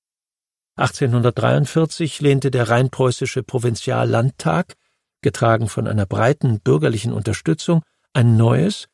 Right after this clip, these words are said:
und in vielerlei Hinsicht durchaus progressives preußisches Strafgesetzbuch ab, da es zum Teil, je nach Standeszugehörigkeit, unterschiedliche Strafen vorsah und somit gegen das Prinzip der Gleichheit vor dem Gesetz verstieß.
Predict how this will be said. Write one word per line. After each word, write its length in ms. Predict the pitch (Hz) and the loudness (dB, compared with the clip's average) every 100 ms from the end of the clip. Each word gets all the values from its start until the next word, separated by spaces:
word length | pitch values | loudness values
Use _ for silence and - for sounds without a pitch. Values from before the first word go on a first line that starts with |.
| _ _ _ | _ _ _
und 200 | - 139 | -2 0
in 140 | 147 135 | 0 0
vielerlei 420 | - 285 220 190 | 0 2 4 4
Hinsicht 420 | 156 165 156 - | 4 2 -2 -2
durchaus 380 | 190 - 131 - | -4 -2 -4 -6
progressives 800 | - 226 226 170 - 143 127 - | -4 -2 0 -2 -2 -4 -4 -6
preußisches 760 | - 143 151 165 151 - 135 - | -6 0 0 0 -4 -6 -8 -8
Strafgesetzbuch 1120 | - 127 131 - 135 143 156 - 120 98 - | -6 -2 -2 -2 0 0 -2 -4 -6 -6 -6
ab, 240 | - 110 - _ _ _ _ _ | -4 -4 -4 _ _ _ _ _
da 160 | - - | -2 -2
es 160 | 123 | -2
zum 200 | - 143 | -6 -6
Teil, 420 | - 143 151 185 190 _ _ _ | -2 0 2 2 0 _ _ _
je 160 | 135 120 | 0 2
nach 180 | 110 | 2
Standeszugehörigkeit, 1600 | - - 123 135 127 - - 135 135 131 131 - - 127 - - _ | 0 0 2 2 0 -6 -6 0 4 4 4 2 0 0 0 -12 _
unterschiedliche 720 | 156 156 139 - 123 127 - | -2 0 0 -2 -4 -6 -6
Strafen 480 | 120 151 156 - 117 | -6 -2 0 0 -4
vorsah 600 | - 95 87 90 - - _ _ _ _ | -4 -8 -8 -10 -14 -20 _ _ _ _
und 140 | 147 123 | -2 2
somit 340 | 151 143 - | 2 2 0
gegen 220 | 147 135 | -2 0
das 180 | 131 - | -2 -2
Prinzip 480 | - 117 - 147 - | -4 -4 -4 -8 -4
der 140 | 117 | -6
Gleichheit 640 | - 117 120 - 120 104 | -2 2 2 0 -4 -4
vor 180 | - 110 | -4 -6
dem 180 | 107 107 | -4 -2
Gesetz 500 | 110 110 127 - - | -2 -2 -2 -4 -14
verstieß. 540 | - 104 - 98 - | -12 -12 -12 -14 -14